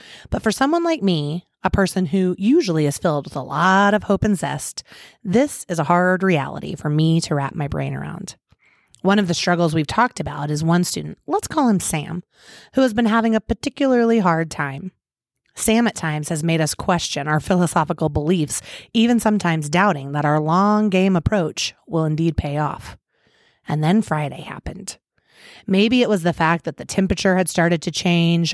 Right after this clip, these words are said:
or that it was finally starting to feel like fall, or maybe it was how I showed up on that particular morning. But I could feel a different energy as the day began. Magic was in the air. Our class came in and started our morning routine.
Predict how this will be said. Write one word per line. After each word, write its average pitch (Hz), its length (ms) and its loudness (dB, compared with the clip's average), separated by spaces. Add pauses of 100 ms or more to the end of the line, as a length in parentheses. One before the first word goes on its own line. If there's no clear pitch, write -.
or 180 100 2
that 170 180 4
it 165 60 -2
was 170 180 -4 (100)
finally 175 460 0
starting 165 360 0
to 165 60 0
feel 170 220 0
like 170 220 -2
fall, 170 420 0 (480)
or 220 80 2
maybe 311 220 4
it 427 80 2
was 403 100 -2
how 254 180 2
I 233 100 4
showed 196 280 0
up 170 260 -4
on 160 140 -2
that 156 160 -4
particular 151 480 -4
morning. 147 400 -6 (260)
But 165 120 0
I 196 80 2
could 254 160 -2
feel 240 200 2
a 226 80 4
different 185 320 0
energy 156 540 0 (220)
as 165 180 0
the 165 80 -4
day 151 280 0
began. 160 540 -6 (520)
Magic - 560 0 (100)
was 151 220 0
in 147 180 2
the 151 140 -6
air. 156 320 -4 (1120)
Our 208 120 2
class 330 260 0
came 170 220 -2
in 175 220 -8 (380)
and 190 100 2
started 175 300 2
our 170 80 4
morning 151 300 0
routine. 180 560 -2